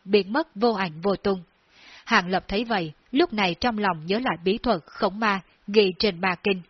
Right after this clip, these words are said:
thần niệm hắn vừa động, năm bộ xương lâu nhất thời lắc lắc đứng dậy, chậm rãi hướng Hàng Lập khinh phiêu phiêu bay đến.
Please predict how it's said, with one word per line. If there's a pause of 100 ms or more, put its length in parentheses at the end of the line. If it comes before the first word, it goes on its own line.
(380)
thần
niệm
hắn
vừa
động, (340)
năm
bộ (140)
xương
lâu
nhất
thời (120)
lắc
lắc
đứng
dậy, (380)
chậm
rãi
hướng
Hàng
Lập (200)
khinh
phiêu
phiêu
bay
đến.